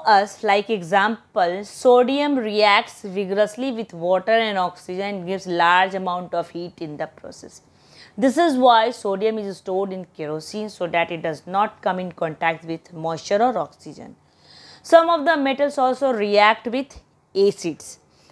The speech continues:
Hydrogen gas is produced when metals react with acid. For example, zinc react with hydrochloric acid, it produces zinc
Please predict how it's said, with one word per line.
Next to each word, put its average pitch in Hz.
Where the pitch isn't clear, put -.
Hydrogen 233
gas 240
is 247
produced 233
when 202
metals 202
react 180
with 262
acid. 156
For 190
example, 196
zinc 240
react 214
with 208
hydrochloric 202
acid, 202
it 190
produces 185
zinc 202